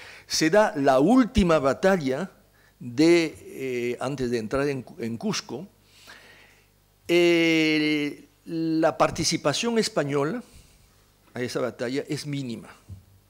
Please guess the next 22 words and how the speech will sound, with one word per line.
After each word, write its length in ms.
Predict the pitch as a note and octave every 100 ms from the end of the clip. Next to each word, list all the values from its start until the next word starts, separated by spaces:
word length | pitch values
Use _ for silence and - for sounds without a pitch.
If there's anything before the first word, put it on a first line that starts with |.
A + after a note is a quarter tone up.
| _ _ _ _ _ _ _
L-, 240 | D3 C3+ -
en 180 | C#3+ C3+
lo 140 | B2+
esencial 600 | A2+ B2 G#2 - G3+ A#3 -
es 200 | B2 -
una 120 | B2
batalla 600 | A2 G2 F3 G#3+ G#3 G#3
entre 520 | - F3 C#3 - G#2+ - _ _ _ _ _ -
los, 720 | A2+ B2 E3+ E3 - - - _ _ _ _ _ _ _ _ _ - A#2+ G#2+ A2 -
las 280 | G#2+ G#2 A#2
dos 500 | G3+ - - - _ _ _ _
fra-, 200 | - A#2 -
facciones 840 | - A#2 - - E3+ A#2+ G2+ - - - _ _ -
incaicas 720 | A#2 A#2+ F3 E3+ C3 G3+ A#3
que 100 | -
estaban 420 | - B2 A#2+ G#2+
ahí, 380 | G#2 B2 B2+ A2+ _ _ - _ - - _ -
eh, 580 | F#2 F2+ F2+ F2 F2 -
enemistadas 760 | G#2+ A2+ A2+ - C3+ B2 G2
desde 240 | G#2 G2+
hacía 320 | F#2 - C3+ D#3+
años, 480 | F#3 D3+ C4 -